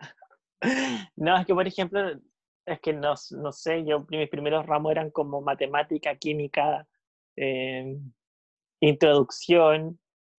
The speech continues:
que eran como nada que ver al final a lo que uno se dedica, o sea, como lo que al final uno aprende en los últimos años, ¿cachai? Entonces no creo que la gente esté mu-,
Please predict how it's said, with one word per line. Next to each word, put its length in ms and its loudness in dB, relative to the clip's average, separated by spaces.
que 100 2
eran 200 2
como 260 2
nada 260 2
que 140 2
ver 200 4
al 120 2
final 300 0
a 40 0
lo 160 -2
que 120 -2
uno 240 -4
se 200 -2
dedica, 600 -2
o 80 -6
sea, 160 4
como 220 4
lo 160 4
que 60 2
al 100 2
final 240 0
uno 160 4
aprende 500 2
en 80 -2
los 120 0
últimos 320 -8
años, 300 -6
¿cachai? 340 -10
Entonces 420 2
no 240 2
creo 420 0
que 100 -2
la 160 2
gente 420 -2
esté 280 0
mu-, 280 -4